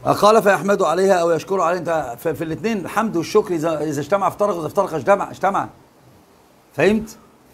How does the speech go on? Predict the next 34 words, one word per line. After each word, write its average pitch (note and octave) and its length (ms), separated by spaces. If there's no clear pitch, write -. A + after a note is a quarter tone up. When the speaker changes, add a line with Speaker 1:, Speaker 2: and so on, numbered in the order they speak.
Speaker 2:
لكن D3 240
هو، A3 140
هو G#3+ 320
يحب F3+ 280
من F3+ 140
العبد F3 280
أن F#3+ 80
يكون G#3 220
كذلك، G3+ 380
إن D3+ 120
الله F3+ 340
لا D3+ 140
يرضى G3 260
على D#3 200
العبد D#3 300
يأكل F#3 280
الأكل E3+ 400
ف-، D#3 60
أو C#3+ 460
يشرب D#3+ 240
الشرب E3 280
فيحمده، D3 500
فيحمده F3 380
عليه. F#3+ 240
وهذا F#3+ 240
الت-، F#3 280
ت-، - 60
تعليم F#3 520
لطل-، E3+ 340
لل-، D3+ 240
لل-، D3 460
للمكلف D3 680
أن D#3+ 200
يعترف E3 500